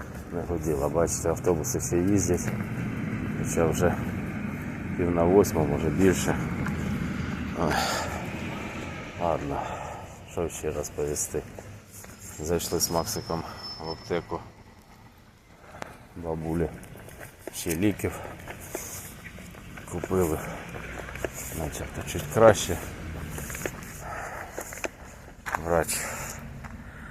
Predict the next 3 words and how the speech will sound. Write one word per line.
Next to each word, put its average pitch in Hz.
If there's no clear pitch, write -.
проконсультувала 80
нас, 80
прописала. 78